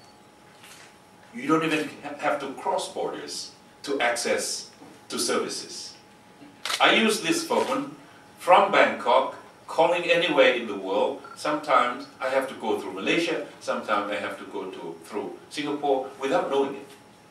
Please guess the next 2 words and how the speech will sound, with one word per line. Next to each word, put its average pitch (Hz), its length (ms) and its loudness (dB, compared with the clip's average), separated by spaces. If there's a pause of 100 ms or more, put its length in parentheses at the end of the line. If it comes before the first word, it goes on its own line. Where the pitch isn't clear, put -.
(540)
That's - 760 2 (320)
accessibility - 1120 0